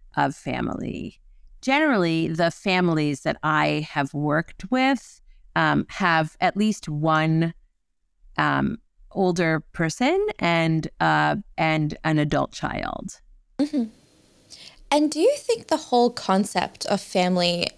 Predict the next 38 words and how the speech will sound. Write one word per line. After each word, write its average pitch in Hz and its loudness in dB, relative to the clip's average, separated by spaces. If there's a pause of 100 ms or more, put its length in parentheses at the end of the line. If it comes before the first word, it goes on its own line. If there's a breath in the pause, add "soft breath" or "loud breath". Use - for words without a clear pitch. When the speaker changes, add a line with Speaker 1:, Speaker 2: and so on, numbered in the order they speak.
(120)
Speaker 2:
is 190 0
just - 0
as 269 -6
important 180 0
as 185 2
it - -4
used 180 -4
to 185 0
be, 175 0 (200 loud breath)
say, 170 2 (120)
decades 190 0
back? - -6 (2500 soft breath)
Speaker 1:
I 202 2
do. 240 2
I 180 2
do. 202 0
I 185 0
think 233 0
that 180 2
family 190 2
is 151 0
where 156 2
we 147 0
really 151 0
sort 151 -2
of 143 -2
get 156 0
our 151 0
primary 147 0
sustenance. 151 -2
We 160 -2
learn 156 0
how 160 -2
to 151 -2
be 156 0
in 160 0
the 147 0
world. 147 -2